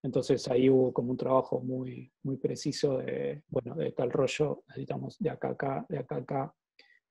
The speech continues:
eh, y esa, si se quiere, fue como una primera instancia de edición. Y después llegó el momento de ponerse a, como a editar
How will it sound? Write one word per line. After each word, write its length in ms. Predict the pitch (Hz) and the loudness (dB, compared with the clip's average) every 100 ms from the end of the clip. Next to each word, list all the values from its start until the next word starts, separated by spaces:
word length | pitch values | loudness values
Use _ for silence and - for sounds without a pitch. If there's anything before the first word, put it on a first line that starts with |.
| - | -10
eh, 520 | 127 123 120 127 139 _ _ _ - | -6 -4 -6 -6 -12 _ _ _ -4
y 220 | 135 131 | 2 6
esa, 480 | 131 - 135 131 123 | 6 6 6 4 -2
si 140 | - | -6
se 140 | - 135 | -4 0
quiere, 220 | 151 135 | 4 4
fue 140 | - | 4
como 220 | 131 131 127 | 0 0 -2
una 260 | 139 135 | 0 0
primera 380 | 127 123 131 123 | 0 2 6 6
instancia 420 | 117 127 117 123 | 6 2 0 0
de 120 | 117 | 2
edición. 380 | 117 110 127 - _ _ _ _ _ _ _ _ _ _ _ _ - | 0 0 0 0 _ _ _ _ _ _ _ _ _ _ _ _ 0
Y 120 | 156 | 4
después 280 | 123 156 143 | 6 8 10
llegó 220 | 147 135 | 10 10
el 60 | 135 | 10
momento 420 | 127 131 127 139 | 8 6 8 10
de 420 | 127 123 120 120 - _ _ - | 12 12 12 8 -6 _ _ 0
ponerse 460 | 123 117 117 131 | 2 2 2 4
a, 100 | 117 | 4
como 260 | - - - - | 2 -6 -6 -8
a 100 | 107 | -6
editar 800 | 113 113 123 120 117 113 - | -6 0 4 4 4 2 -2